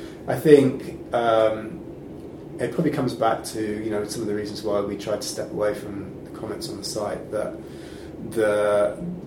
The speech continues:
I think particularly graphic design, less so some of the other areas that we, we write about, but particular graphic design can still be very kind of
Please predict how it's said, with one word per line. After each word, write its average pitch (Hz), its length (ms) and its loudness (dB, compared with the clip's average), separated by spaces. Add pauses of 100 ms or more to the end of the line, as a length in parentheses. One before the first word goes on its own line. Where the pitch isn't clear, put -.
(520)
I - 80 -2
think 131 260 0
particularly 135 400 6
graphic - 320 4
design, 113 600 -2 (440)
less 139 300 0
so 113 120 0
some 113 180 -2
of 107 80 0
the 107 80 6
other 104 160 4
areas 98 240 -2
that - 100 -8
we, 101 140 -6
we 101 260 -8
write 95 260 -6
about, - 280 -6
but - 80 -8
particular 123 380 -4
graphic 110 220 -4
design 104 340 -4
can - 140 -12
still 117 320 -2
be 107 200 -2
very 110 640 -2 (460)
kind 107 220 -4
of 101 300 -6